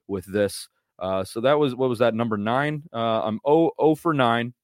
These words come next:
oh for nine of my predictions from, from the twenty twenty-three season. Uh, so g-, great, great for you, Jake. Um,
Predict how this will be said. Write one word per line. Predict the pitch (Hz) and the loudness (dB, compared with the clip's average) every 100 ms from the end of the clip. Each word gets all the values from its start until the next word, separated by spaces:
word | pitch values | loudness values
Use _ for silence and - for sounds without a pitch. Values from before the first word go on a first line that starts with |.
| _ | _
oh | - 139 | -2 0
for | 170 | 0
nine | 147 127 | 2 2
of | 120 | 2
my | 110 | 0
predictions | 101 107 104 - 104 | 0 -2 -2 -4 -8
from, | - 107 101 | -4 -4 -4
from | - 107 | -4 -4
the | 104 | -4
twenty | - 104 | -4 -6
twenty-three | - 107 92 110 | -4 -6 -4 -6
season. | 92 104 95 104 - _ _ | -4 -4 -2 -4 -8 _ _
Uh, | - 101 95 | -2 0 2
so | 123 107 - - | 0 0 -8 -12
g-, | - 117 | -8 -8
great, | 110 147 120 - _ _ _ _ - | 0 2 2 0 _ _ _ _ -4
great | 127 151 | 0 0
for | 160 | 2
you, | 139 | 2
Jake. | 107 123 120 - _ _ | 4 2 2 -6 _ _
Um, | 117 117 120 120 120 | 4 8 8 8 4